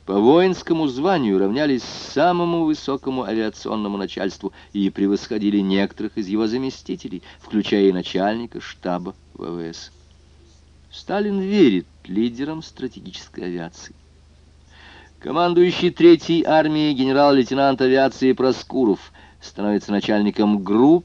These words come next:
перед тем, как принять под командование всю стратегическую авиацию. Но вот Сталин на что-то решился,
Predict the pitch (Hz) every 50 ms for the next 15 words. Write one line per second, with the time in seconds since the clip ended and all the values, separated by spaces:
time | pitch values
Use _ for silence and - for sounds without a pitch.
0 | - _ 104 95 90 90 85 - - - 110 107 107 95 - 95 85 - - -
1 | 92 90 92 107 113 - - - 110 - _ - 101 104 107 107 107 101 104 101
2 | 104 104 101 - - - - - 95 92 90 - - - 98 95 - - - -
3 | - - - - - - - - - - - - - - - - - - - -
4 | _ _ _ _ _ _ _ _ _ _ _ _ _ _ _ - _ _ _ _
5 | _ _ _ _ _ _ _ _ _ - _ _ _ _ _ _ _ _ _ _
6 | _ _ _ - _ 98 104 127 151 185 220 226 - - - - - - - 196
7 | 220 214 196 170 156 147 147 - - - 185 170 - 156 147 143 - - 185 175
8 | 156 - - 202